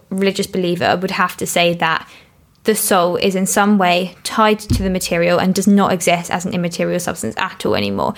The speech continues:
We have to just admit that consciousness, the mind, the soul is linked and connected to the material. But what I would say that they really wouldn't agree with is the fact that we can completely reduce the soul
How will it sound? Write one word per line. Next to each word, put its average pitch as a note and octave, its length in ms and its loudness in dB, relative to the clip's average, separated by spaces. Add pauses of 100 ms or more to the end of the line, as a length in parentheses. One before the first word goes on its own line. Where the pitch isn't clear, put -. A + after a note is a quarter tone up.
(180)
We G3+ 100 4
have G3 220 0
to - 80 -4
just F3+ 180 -2
admit F3 320 -2
that - 280 0 (440)
consciousness, G3 640 0
the - 80 -2
mind, E3+ 380 2
the F3+ 140 -8
soul E3+ 420 0 (840)
is G#3 280 0
linked F#3 340 0 (160)
and G3 180 -2
connected - 520 -4
to - 100 -8
the F#3 60 -2
material. F3 400 0
But F3 160 -2
what F#3 360 0
I F#3 140 0
would F3 180 -4
say F#3 140 0
that F#3+ 140 -4
they F3 260 -4 (160)
really G3 500 0
wouldn't F3+ 300 -6 (140)
agree F#3 260 0
with D#3+ 260 0 (280)
is G#3 100 -2
the - 80 -2
fact - 220 0
that - 100 -4
we F3+ 80 -4
can F3+ 220 -6
completely F3 440 -6
reduce E3+ 460 -4
the - 120 -6
soul E3+ 340 0